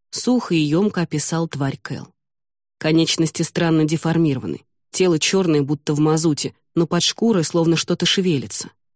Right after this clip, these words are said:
А вот лицо... И в этот момент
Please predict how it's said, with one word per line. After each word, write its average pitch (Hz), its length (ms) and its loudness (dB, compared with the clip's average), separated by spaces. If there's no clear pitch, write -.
А 127 60 -6
вот 139 180 -4
лицо... 151 580 -2
И 185 100 4
в 180 60 4
этот 240 260 2
момент 208 560 2